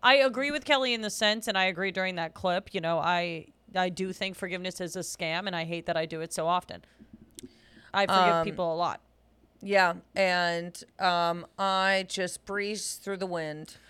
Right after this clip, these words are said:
Speaker 1: But I also, it's one of those things where I, during my day job, have to forgive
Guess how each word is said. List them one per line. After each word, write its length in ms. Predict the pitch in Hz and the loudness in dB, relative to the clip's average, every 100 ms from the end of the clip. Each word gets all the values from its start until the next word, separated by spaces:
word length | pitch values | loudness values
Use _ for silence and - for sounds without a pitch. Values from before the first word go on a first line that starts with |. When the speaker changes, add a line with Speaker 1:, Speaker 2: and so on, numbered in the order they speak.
| _ | _
Speaker 1:
But 100 | 330 | 8
I 100 | 339 | 10
also, 360 | 349 359 349 302 | 8 4 0 -4
it's 160 | 277 | -4
one 120 | 269 262 | -4 -4
of 60 | |
those 200 | 240 233 - | -4 -4 -4
things 320 | 233 226 214 | -4 -6 -2
where 400 | 220 202 196 180 | 4 6 4 2
I, 340 | 196 214 220 214 | 2 4 4 2
during 240 | 208 208 | 0 -2
my 120 | 190 185 | -4 -2
day 240 | 285 320 | 0 0
job, 500 | 233 196 175 165 - _ _ _ | 2 4 4 2 -2 _ _ _
have 360 | 247 220 - | 6 6 4
to 260 | - 226 196 | -8 -8 -8
forgive 880 | - - 208 202 208 185 180 156 | -8 -6 -4 0 2 2 -2 -8